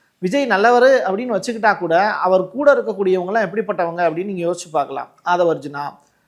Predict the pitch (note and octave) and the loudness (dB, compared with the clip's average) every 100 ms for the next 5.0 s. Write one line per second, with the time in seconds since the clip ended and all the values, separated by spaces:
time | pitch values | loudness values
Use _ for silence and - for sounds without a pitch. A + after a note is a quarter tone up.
0 | _ - D#3 D#3 D#3 D#3 D#3 F#3 F#3+ D#3+ | _ 0 2 4 2 -2 0 2 2 2
1 | E3 E3 D#3+ E3 E3 D#3+ E3 F3+ E3+ D3+ | -2 -2 -4 -2 -4 -4 -2 0 0 -2
2 | C#3+ C#3+ D3 C#3 - _ F#3 F#3+ F#3+ F#3+ | -4 -2 -4 -4 -12 _ -8 -2 0 0
3 | F#3+ G#3+ A3+ A#3+ G3+ G#3+ G#3+ G#3+ A#3+ A#3+ | -2 -2 -2 0 0 0 0 -2 0 -2
4 | A3 G#3+ A3 G3 F#3+ E3+ E3+ E3+ A#3 | 0 -2 -2 -2 0 0 -2 -4 -6